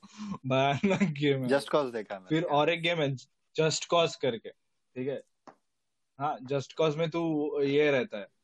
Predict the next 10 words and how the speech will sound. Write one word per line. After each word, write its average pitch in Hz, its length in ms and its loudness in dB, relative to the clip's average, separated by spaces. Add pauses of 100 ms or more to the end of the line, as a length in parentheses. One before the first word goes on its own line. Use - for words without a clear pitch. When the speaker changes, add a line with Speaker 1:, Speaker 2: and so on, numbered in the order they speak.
(520)
Speaker 1:
अ, 113 480 -6
उनका 120 760 -2 (260)
भगवान 131 320 0
रहता 113 240 -4
है। 117 160 -6
भगवान 151 220 0
as 175 160 0
in 359 360 -8
तेरे 151 140 4
को 160 100 2